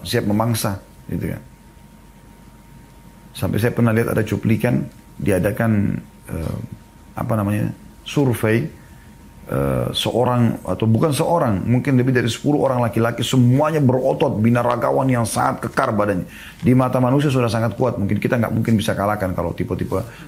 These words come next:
kita yang kecil badannya gitu. Dia tarik tali tambang, itu melawan gigitannya singa atau harimau itu. Satu tali tambang digigit oleh harimau tersebut atau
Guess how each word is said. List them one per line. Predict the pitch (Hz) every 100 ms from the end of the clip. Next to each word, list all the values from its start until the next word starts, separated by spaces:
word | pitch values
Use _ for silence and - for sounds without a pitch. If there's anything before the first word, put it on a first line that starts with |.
| -
kita | -
yang | 98 104
kecil | 104 110 98
badannya | 87 87 80
gitu. | 80 - - - - - - -
Dia | 127 123
tarik | 123 139 -
tali | 113 123
tambang, | 120 127 113 120 - - -
itu | - 139
melawan | 123 120 135 139 127
gigitannya | 113 101 104 117 113 110 95 92 - - - - - - -
singa | - 123 123 104
atau | 92
harimau | 92 98 104 87 87
itu. | - - - - - - - - - - - - - - - - -
Satu | - 104 117
tali | 117 113
tambang | 110 113 107
digigit | 104 107 -
oleh | 95
harimau | 92 104 101 92
tersebut | 92 101 123 120
atau | 95